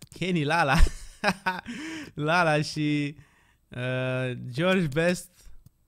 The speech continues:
în loc de Ballack. Facem așa. Ronaldo cu Best.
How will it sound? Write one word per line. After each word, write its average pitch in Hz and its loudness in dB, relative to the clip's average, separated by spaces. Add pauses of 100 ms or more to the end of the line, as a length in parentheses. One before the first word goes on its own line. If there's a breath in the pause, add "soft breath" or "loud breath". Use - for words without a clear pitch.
(1040)
în 127 -8
loc 151 -2
de 151 -2
Ballack. 139 2 (800)
Facem 135 -4
așa. 123 -4 (880)
Ronaldo 135 2
cu 139 -2
Best. 156 4